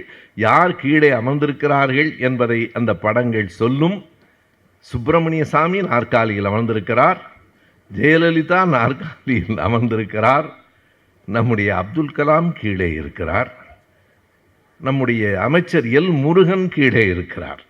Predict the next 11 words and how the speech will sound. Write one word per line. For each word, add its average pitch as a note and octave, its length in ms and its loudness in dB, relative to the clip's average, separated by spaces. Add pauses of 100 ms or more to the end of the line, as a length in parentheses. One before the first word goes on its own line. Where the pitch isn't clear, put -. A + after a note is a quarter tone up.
அவர் G#2+ 280 -4
அமைச்சராக G#3+ 540 0
இருக்கலாம், F2 480 -6
எல் A#2+ 220 -4
முருகன் D#3+ 360 -2
யார் D#3 300 2
என்று D#3+ 160 0
அவர்களுக்கு D3+ 440 0
தெரியும் D#3 360 0
இல்லையா? D#2 300 -4 (680)
எனவே A#2+ 380 4